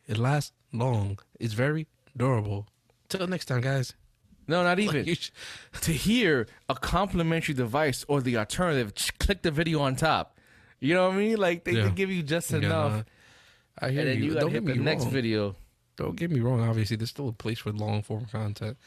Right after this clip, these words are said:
Speaker 1: But the fact that you're able to go to a one-stop shop where you're gonna get your fix, you're gonna get what you want,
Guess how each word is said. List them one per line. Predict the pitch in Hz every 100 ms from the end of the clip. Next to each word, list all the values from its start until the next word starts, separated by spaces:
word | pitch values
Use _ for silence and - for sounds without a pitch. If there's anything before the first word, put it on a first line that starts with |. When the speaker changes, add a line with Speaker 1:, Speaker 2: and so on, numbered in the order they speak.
| - - - _ -
Speaker 1:
But | -
the | -
fact | - 110 110
that | 107
you're | 107
able | 110 107
to | 107
go | 107
to | 107 107
a |
one-stop | 104 104 107 110 101
shop | - 104 104
where | 107 101 101 - - _ _
you're | 110
gonna | 104 104
get | 101 110 120
your | 120 113
fix, | - 107 104 -
you're | 104
gonna | 101
get | 104 107
what | 113 110
you | 110
want, | 104 104 104